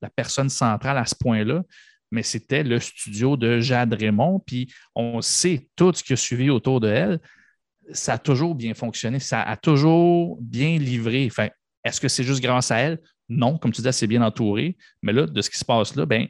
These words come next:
pour vrai, je suis content pour eux, puis j'espère, je serais même pas surpris,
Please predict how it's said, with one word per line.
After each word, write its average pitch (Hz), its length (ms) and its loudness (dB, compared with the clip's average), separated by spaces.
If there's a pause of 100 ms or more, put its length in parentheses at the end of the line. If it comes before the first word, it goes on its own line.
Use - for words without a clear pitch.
(140)
pour 104 120 -2
vrai, 120 100 0
je 139 80 -2
suis - 60 -4
content 113 300 0
pour 113 260 0
eux, 170 120 0 (340)
puis 110 100 -8
j'espère, 113 640 0 (200)
je - 160 -12
serais - 180 -2
même 110 160 2
pas 113 140 0
surpris, 123 520 -4